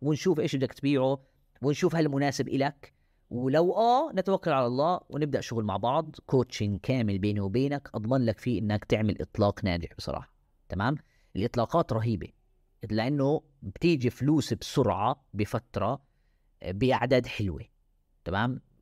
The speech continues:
بسرعة، هاي الإشي الحلو في الموضوع. يعني لو اطلقت بشكل صح، أنت فعليًا لو بتبيع إشي بميتين دولار وجبت تلاتين واحد، اللي هو رقم ممكن عمله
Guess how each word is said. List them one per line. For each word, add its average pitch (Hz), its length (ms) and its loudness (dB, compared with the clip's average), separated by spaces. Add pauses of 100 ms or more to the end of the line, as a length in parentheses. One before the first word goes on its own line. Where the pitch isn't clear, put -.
بسرعة، 101 500 -2
هاي 127 160 4
الإشي 113 240 -2
الحلو 120 220 -2
في - 80 -6
الموضوع. 104 400 0
يعني 82 200 -8
لو 101 120 -2
اطلقت - 460 -2
بشكل 113 340 -2
صح، - 380 -2 (720)
أنت 147 180 -2
فعليًا 135 480 2
لو 113 140 2
بتبيع 123 380 0
إشي 131 180 -2
بميتين 113 460 -2
دولار 101 380 -4 (720)
وجبت 135 720 0
تلاتين 147 440 2
واحد، 104 480 -2
اللي 107 120 -2
هو 131 160 4
رقم 143 260 0
ممكن 135 440 -2
عمله 107 460 0